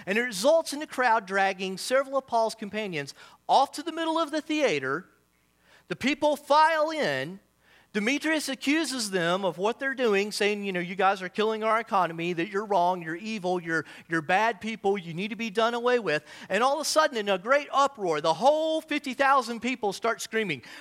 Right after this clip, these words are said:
"Great is Artemis of the Ephesians." And this went on for two hours. One big riot mass of upheaval and confusion. This is going somewhere, by the way.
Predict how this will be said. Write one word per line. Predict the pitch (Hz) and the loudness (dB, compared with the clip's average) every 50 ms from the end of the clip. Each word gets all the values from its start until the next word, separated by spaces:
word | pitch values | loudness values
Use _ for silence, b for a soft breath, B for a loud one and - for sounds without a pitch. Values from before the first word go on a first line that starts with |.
| B B 151 | B B -2
"Great | 180 254 330 349 330 294 | 4 4 4 4 4 0
is | 262 233 - | -2 -2 -2
Artemis | 269 - 247 262 277 269 - 185 196 170 135 120 - - - B B B B B | 0 2 4 4 4 2 0 -2 -2 -2 -2 -2 -4 -8 -10 B B B B B
of | 170 175 160 | -4 -4 -2
the | 196 190 | 0 0
Ephesians." | 165 - - 190 185 165 143 110 95 95 73 64 - - - _ b b b b b b b | 0 0 -2 -8 -8 -8 -8 -10 -12 -16 -18 -18 -18 -18 -18 _ b b b b b b b
And | 151 180 | -8 -4
this | 240 247 - | -4 -4 -2
went | - 247 254 254 | 0 2 2 4
on | 240 233 196 - | 4 2 0 -2
for | 180 151 | -8 -8
two | - - - - 233 240 247 233 | -8 -6 -4 -2 0 0 0 -2
hours. | 214 233 214 175 107 85 73 69 - - - - _ _ _ _ _ _ _ _ _ _ _ _ _ _ _ _ _ _ _ _ | -2 -4 -6 -10 -10 -14 -20 _ -16 -16 -16 -16 _ _ _ _ _ _ _ _ _ _ _ _ _ _ _ _ _ _ _ _
One | 156 180 240 269 269 277 269 254 214 180 165 165 | 4 6 6 6 6 4 0 -6 -8 -8 -2 2
big | 226 233 233 226 226 190 - - | 4 6 6 6 4 0 -6 -12
riot | 156 151 156 185 190 196 196 196 196 190 190 - _ - | -8 -4 -2 0 0 2 2 0 0 -2 -4 -8 _ -8
mass | 147 156 165 165 160 156 156 - | -4 -2 -2 -2 -2 -4 -6 -8
of | - - 131 131 - | -8 -6 -8 -6 -6
upheaval | - 143 143 143 - 139 139 135 131 143 131 127 131 143 _ _ - | -4 -6 -6 -6 -8 -12 -14 -12 -8 -8 -8 -8 -10 -14 _ _ -14
and | 127 123 117 107 | -14 -14 -14 -16
confusion. | _ - 107 - - 113 107 101 95 90 90 80 73 76 _ _ _ _ _ _ _ _ _ _ _ _ _ _ _ _ _ _ _ _ _ _ _ _ _ _ _ _ _ _ _ _ | _ -20 -20 -18 -16 -14 -14 -14 -14 -16 -18 -20 -20 _ _ _ _ _ _ _ _ _ _ _ _ _ _ _ _ _ _ _ _ _ _ _ _ _ _ _ _ _ _ _ _ _
This | - 143 143 - | -8 -8 -6 -4
is | 160 156 165 | -4 -6 -4
going | 160 185 170 156 147 135 | -4 -4 -4 -4 -4 -6
somewhere, | - 131 117 117 110 | -10 -10 -10 -10 -10
by | 101 101 101 95 92 | -8 -10 -12 -14 -14
the | 87 | -16
way. | 87 87 82 82 82 | -18 -18 -18 -18 -20